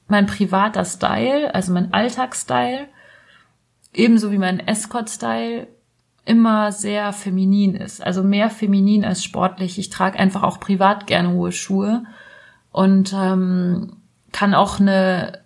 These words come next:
eine Städtetour von einem ganzen Tag mit hohen Schuhen, äh, machen, wenn es keine Pfennigabsätze sind. Also ich bin einfach jemand, der gerne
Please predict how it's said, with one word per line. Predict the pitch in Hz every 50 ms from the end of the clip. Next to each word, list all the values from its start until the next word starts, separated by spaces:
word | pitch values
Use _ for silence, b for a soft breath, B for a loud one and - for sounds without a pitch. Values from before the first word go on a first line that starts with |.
| _ _ _
eine | 196 196 190
Städtetour | 190 - - - - 220 226 226 220 202 - - - 208 208 208 220 240 254 254 254 - -
von | - - 202 190 190 196
einem | - 190 185 185 190
ganzen | 196 190 190 - 185
Tag | - - 190 190 208 -
mit | 190 180 185 -
hohen | 190 175 170 180
Schuhen, | 175 - - 175 165 170 165 165
äh, | 170 180 180 165
machen, | 170 175 175 - 226 262 285 240
wenn | 190 190 190
es | 190 - -
keine | 190 175 165
Pfennigabsätze | - 175 175 175 180 180 175 - - 180 175 - 196
sind. | 190 190 202 247 247 B B B B B B B B B B B B B B B _ _ _
Also | - - 196 196 196 196 196 196 190 175 - - - - -
ich | - 185 - - _
bin | - 208 202
einfach | - 165 190 190 196 -
jemand, | - - 202 196 190 190 180 185
der | 180
gerne | 175 - 185 180 185 185 180 175 175 170 175 175 170